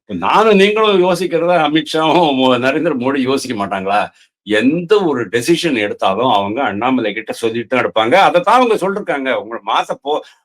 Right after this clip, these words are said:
மாத்தலாம், மாத்தாமலும் இருக்கலாம், but அதுக்கு முன்னால நாங்க வந்து நட்டாவை பாத்துக்கிறோம், அதுக்கப்புறமா உங்ககிட்ட வர்றோம், எதுக்கும் தயாரா இருங்கன்னு" சொல்லிருக்கிறாரு. அதுக்குதான் in case ஒருவேளை என்னை மாத்திட்டாங்கன்னு சொன்னேன்னா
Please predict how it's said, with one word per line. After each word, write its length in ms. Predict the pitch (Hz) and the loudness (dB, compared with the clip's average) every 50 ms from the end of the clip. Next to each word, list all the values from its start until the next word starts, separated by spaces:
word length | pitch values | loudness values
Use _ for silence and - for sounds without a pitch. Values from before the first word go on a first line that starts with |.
| _ _ 120 | _ _ 2
மாத்தலாம், 440 | 143 165 180 175 196 196 214 226 - - 151 | 4 4 4 2 2 2 4 2 2 2 2
மாத்தாமலும் 460 | 156 170 - 170 165 180 180 180 170 | 2 2 2 2 4 4 4 2 2
இருக்கலாம், 500 | 143 139 139 - 117 117 151 185 175 156 127 | 0 -2 -4 -4 -2 0 0 0 0 -2 -4
but 100 | 135 - | -4 0
அதுக்கு 400 | - 143 135 151 151 - 139 139 | 0 0 0 0 -2 -2 -4 -2
முன்னால 260 | 151 170 175 180 170 | -2 0 0 0 0
நாங்க 240 | 147 139 139 135 127 | 0 0 0 0 -2
வந்து 240 | 127 135 151 156 | -2 -2 -2 -2
நட்டாவை 360 | 139 123 113 - 147 156 143 - | -4 -4 -2 0 2 2 2 4
பாத்துக்கிறோம், 460 | - 123 120 - 117 110 113 139 156 151 | 2 0 0 0 -2 -2 -2 0 0 0
அதுக்கப்புறமா 480 | 123 120 113 113 - 123 123 131 147 151 | 0 -2 -2 -2 -2 -2 -2 0 0 0
உங்ககிட்ட 400 | 123 110 110 104 104 107 - 110 | -2 -4 -6 -8 -6 -6 -6 -4
வர்றோம், 320 | 98 98 101 107 131 165 170 - _ _ _ _ - | -4 -4 -2 -2 -2 -4 -4 -8 _ _ _ _ 0
எதுக்கும் 300 | 170 226 247 269 254 - 185 | 0 2 2 0 2 2 4
தயாரா 300 | 160 151 151 151 156 143 | 4 4 4 4 4 2
இருங்கன்னு" 260 | 127 123 139 156 147 | 2 0 -4 -4 -6
சொல்லிருக்கிறாரு. 480 | 127 120 123 123 - 101 101 107 127 202 | -6 -8 -8 -10 -10 -6 -6 -4 -2 0
அதுக்குதான் 500 | 208 175 175 - 214 208 - 240 233 - - _ _ _ _ _ _ - 180 | 0 0 0 -2 -6 -4 -4 -4 -4 -4 -6 _ _ _ _ _ _ 0 4
in 180 | 240 262 254 247 254 | 4 4 4 2 0
case 320 | 262 285 285 262 - 190 | 0 0 0 -2 -4 -4
ஒருவேளை 440 | 165 175 196 220 214 214 214 220 208 | -2 -2 0 0 -2 -2 -2 0 0
என்னை 260 | 190 160 151 135 123 | 0 0 0 -2 -2
மாத்திட்டாங்கன்னு 720 | 117 135 175 - - 190 135 - 120 117 120 120 143 156 135 - | -2 -2 -4 -4 -4 -6 -4 -4 -4 -4 -4 -4 -6 -6 -6 -8
சொன்னேன்னா 500 | 101 95 92 90 87 104 131 143 147 | -10 -10 -10 -6 -2 2 2 2 2